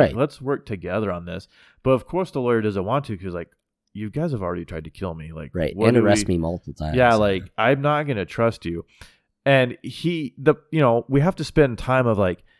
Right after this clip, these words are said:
Speaker 2: this is almost Lethal Weapon-esque or any other plot or any other, like, cop movie or show of, like, the guy who's been there for a while wants to work alone, prefers it,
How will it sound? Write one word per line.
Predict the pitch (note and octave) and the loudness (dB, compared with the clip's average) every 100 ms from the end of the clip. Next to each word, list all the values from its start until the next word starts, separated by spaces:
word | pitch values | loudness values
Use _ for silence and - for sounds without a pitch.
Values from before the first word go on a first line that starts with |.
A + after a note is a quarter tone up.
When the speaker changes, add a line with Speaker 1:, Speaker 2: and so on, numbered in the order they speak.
| _ | _
Speaker 2:
this | G2+ A2+ D#3+ | -2 2 2
is | E3+ B2 | 2 2
almost | E3+ F#3+ F3+ - | 0 2 -2 0
Lethal | B2 C#3 C#3+ A#2+ | 0 2 2 4
Weapon-esque | A2+ A2+ A2+ G2+ F#2 A2 - G#2 | 6 6 2 -2 0 0 0 -4
or | - | -2
any | D3+ D3+ C3+ | -2 0 2
other | A#2+ G#2+ | 2 2
plot | - - A2 G#2+ - | -2 0 2 2 2
or | B2 | 2
any | C#3 | 2
other, | B2+ A2 | 2 4
like, | G#2 F#2 - | 2 0 -4
cop | - A#2 A#2 _ _ - | 2 2 2 _ _ -12
movie | G#2 A#2+ A#2 A2 | -2 0 2 2
or | G2+ | 2
show | - A2+ A2 | 0 2 4
of, | G2 | 2
like, | F#2 - _ _ _ _ - | -2 -6 _ _ _ _ -4
the | |
guy | G#2 C#3 D#3+ | 2 4 4
who's | C#3 | 4
been | D3+ | 2
there | C#3+ B2 | 2 0
for | - G#2 | 0 0
a | |
while | G2 F#2+ F#2 F#2+ F#2 _ _ _ _ | 2 2 2 0 -6 _ _ _ _
wants | F#2+ G#2 G#2+ | -8 -8 -4
to | C#3 | -2
work | C3+ C#3+ | -2 -2
alone, | C#3+ C#3+ A#2 G2+ | -2 0 -2 -2
prefers | - F#2+ - D3+ G#2+ | -6 -8 -2 0 0
it, | F2 E2 | -2 -6